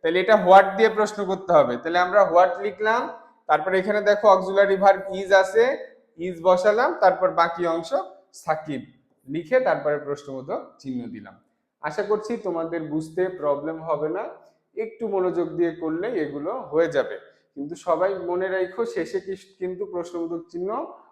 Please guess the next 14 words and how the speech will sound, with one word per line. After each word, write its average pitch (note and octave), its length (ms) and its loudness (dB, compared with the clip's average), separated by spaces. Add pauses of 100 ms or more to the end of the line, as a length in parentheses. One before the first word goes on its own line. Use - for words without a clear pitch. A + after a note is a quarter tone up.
অবশ্যই F3 440 -2
দিবে। C#3+ 380 -6
তুমি D3 200 -14
সম্পূর্ণটা F3 600 -8
করলা, G3+ 600 -6 (240)
প্রশ্নবোধক F3 640 -6
চিহ্ন F3+ 320 -6
দিলা F#3+ 260 -2
না, B3 220 -6 (360)
তাইলে D#3+ 240 -2
কিন্তু F3+ 320 -6
নম্বর E3 640 -4 (220)
দিবে C#3 460 -6
না। G2+ 140 -14